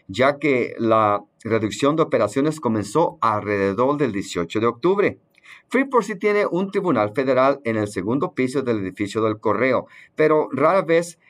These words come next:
se usa y generalmente solo para funciones de carácter más simbólico,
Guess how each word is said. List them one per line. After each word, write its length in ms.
se 240
usa 440
y 80
generalmente 720
solo 380
para 180
funciones 480
de 100
carácter 580
más 400
simbólico, 760